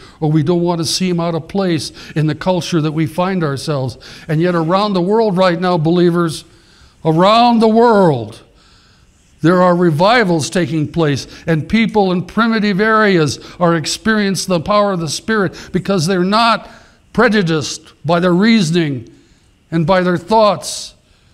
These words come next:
but they're coming to God because they're hungry for Him. And how about us? Maybe the time has come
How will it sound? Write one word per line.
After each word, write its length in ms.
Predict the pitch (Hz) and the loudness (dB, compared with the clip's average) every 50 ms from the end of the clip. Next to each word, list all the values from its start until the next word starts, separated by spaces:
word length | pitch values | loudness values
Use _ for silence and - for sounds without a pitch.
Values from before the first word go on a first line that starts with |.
| _ _ _ _ _ - - - _ - | _ _ _ _ _ -20 -20 -20 _ -6
but 100 | - 151 | -6 -4
they're 140 | - 170 156 | -2 -2 -4
coming 360 | - - 196 190 190 185 175 | -2 -2 -2 -2 0 -2 -2
to 60 | 156 156 | -2 -2
God 400 | 131 170 170 165 165 156 139 123 | -2 -2 0 0 0 0 -2 -2
because 540 | 147 139 - - 170 160 143 135 131 - - - - - - _ _ _ - | -6 -6 -4 -2 -2 -2 -2 -2 -6 -10 -14 -20 -20 -20 -20 _ _ _ -10
they're 200 | 139 131 131 123 | -8 -8 -8 -8
hungry 800 | - - - - 175 170 147 135 131 110 113 117 110 - - - - _ _ _ _ _ _ _ _ _ _ _ _ _ _ _ _ _ _ _ _ _ _ _ _ _ _ _ _ _ _ _ _ _ _ _ _ _ _ _ _ | -12 -14 -10 -6 -4 -4 -4 -4 -6 -8 -10 -14 -16 -18 -20 -20 -20 _ _ _ _ _ _ _ _ _ _ _ _ _ _ _ _ _ _ _ _ _ _ _ _ _ _ _ _ _ _ _ _ _ _ _ _ _ _ _ _
for 280 | - 123 117 113 107 | -12 -10 -10 -8 -10
Him. 500 | 98 - 143 135 113 101 98 92 92 - - _ _ _ _ _ _ _ _ _ _ _ _ _ _ _ _ _ _ _ _ _ - | -10 -8 -6 -6 -6 -8 -10 -14 -16 -18 -20 _ _ _ _ _ _ _ _ _ _ _ _ _ _ _ _ _ _ _ _ _ -12
And 100 | 147 147 | -10 -8
how 160 | - 233 226 | -4 -4 -2
about 240 | 196 190 240 247 254 | 0 0 0 2 2
us? 340 | 262 233 180 - - - - - - - - - | 2 0 0 -2 -4 -12 -14 -18 -20 -20 -14 -4
Maybe 300 | - 185 226 247 240 247 | -2 0 0 2 0 0
the 120 | 220 190 190 | -2 -2 -4
time 400 | - - - 226 220 240 233 214 | -8 -8 -6 -4 -4 -2 -2 -2
has 120 | 190 165 | -4 -6
come 340 | - - 247 233 190 156 | -6 -4 -2 -2 -2 -2